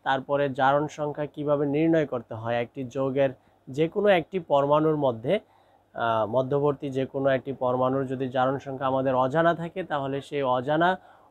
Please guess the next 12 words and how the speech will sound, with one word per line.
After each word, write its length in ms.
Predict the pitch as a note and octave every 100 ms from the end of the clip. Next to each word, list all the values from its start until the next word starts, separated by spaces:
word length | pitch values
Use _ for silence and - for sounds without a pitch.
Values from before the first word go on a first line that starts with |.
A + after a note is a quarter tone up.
| _
মৌলটির 800 | C3+ C3+ D#3 E3 E3+ C#3+ C#3+ C#3+
জারণ 360 | C3+ C3 D3 D#3
সংখ্যা 500 | - D3+ D3 D#3+ F3
কত 220 | - D#3+
হবে 380 | E3 C#3+ B2 D#3
আমরা 320 | D#3+ A#2+ C3 D#3 _ _ _
নির্ণয় 340 | C3+ D3 C#3 C3
করা 300 | B2+ A#2+ A2+ _ _
শিখেছি, 600 | - E3 F3+ E3+ G3+ G#3
ওইভাবে 400 | C#3 C#3+ C3 B2+
অঙ্ক 380 | C3 C#3 D3+ B2
করে। 260 | G2 D2+